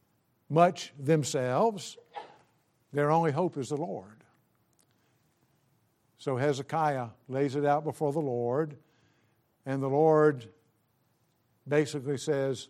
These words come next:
"Don't worry about it." Says, "By the way they came, I'm gonna take 'em like a, uh, with a hook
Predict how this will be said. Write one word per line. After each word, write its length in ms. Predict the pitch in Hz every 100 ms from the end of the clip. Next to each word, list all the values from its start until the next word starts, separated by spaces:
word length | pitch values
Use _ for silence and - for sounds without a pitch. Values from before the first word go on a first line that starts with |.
| _ 135
"Don't 200 | 143 170
worry 180 | 147
about 320 | 151 139 143 156
it." 140 | 185
Says, 260 | - 139 127
"By 220 | 139 139
the 80 | 139
way 240 | 151 165
they 160 | 156 151
came, 420 | 156 165 185 170
I'm 220 | 139 139
gonna 180 | 135 120
take 320 | - 160 160
'em 140 | 165
like 260 | 151 139 -
a, 160 | 135 113 _ _ _ _ -
uh, 400 | 123 120 110 110 - _ _
with 180 | 139 143
a 60 | 131
hook 500 | 170 202 233 -